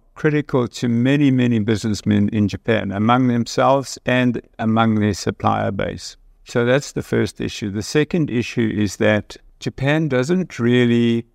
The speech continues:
import foods that are in a finished form. So they always trust only Japanese quality control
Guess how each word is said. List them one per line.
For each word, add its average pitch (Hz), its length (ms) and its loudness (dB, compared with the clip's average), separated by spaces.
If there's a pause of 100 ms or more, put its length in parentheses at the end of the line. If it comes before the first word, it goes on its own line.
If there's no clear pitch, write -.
(180)
import 131 560 2 (260)
foods 131 560 0
that 113 220 4
are 107 600 2 (200)
in 113 160 2
a 107 40 2
finished 120 440 0
form. 104 380 -2 (320)
So 113 640 2 (460)
they 135 340 2 (140)
always 147 880 2 (720)
trust - 420 -4 (220)
only 143 320 2
Japanese 120 920 0 (280)
quality 117 460 0
control 104 640 0